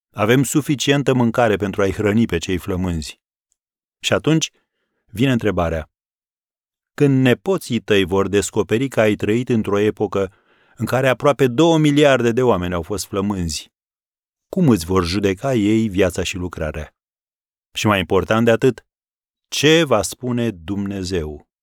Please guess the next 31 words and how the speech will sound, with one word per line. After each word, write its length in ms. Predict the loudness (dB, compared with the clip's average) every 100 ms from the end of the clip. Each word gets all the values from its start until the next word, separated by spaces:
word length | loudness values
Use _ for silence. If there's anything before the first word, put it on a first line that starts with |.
| _ _ _ _ _ _ _ _ _
Am 160 | -10 -8
încheiat 260 | -4 -4
citatul. 500 | -6 -12 -16 -16 -20 _ _ _ _ _ _ _ _ _ _ _ _ _ _ _ -2
Când 220 | 2 4
iudeii 320 | 2 2 -2
s-au 220 | 0 0
plâns 440 | -2 0 2 2 0
că 120 | -2
Dumnezeu 420 | -2 -2 0 0
nu 160 | 0 2
le 100 | 2
răspunde 440 | 0 -6 -6 -4
la 120 | -4
rugăciune, 600 | -4 -6 -8 -8 -10 -10 _ _ _ _ _ _ _ _ _ _
El 360 | 2 4 4 2
le-a 140 | 2
răspuns 480 | 2 -2 -6 -6 -4
așa, 440 | -6 -4 -8 -8
și 180 | -8 -6
citesc 400 | -6 -2 2 2
din 120 | 2
Isaia 360 | 0 0 2 2
cincizeci 320 | 2 0 0
și 140 | -2 -2
opt, 400 | -4 -10 -20 -12
versetele 520 | -8 -4 -4 -2 -4
de 100 | -2
la 120 | -4
șapte 460 | -4 -4 -4 -4 -2
la 120 | 0
unsprezece: 880 | 0 0 -2 -4 -4 -6 -6 -8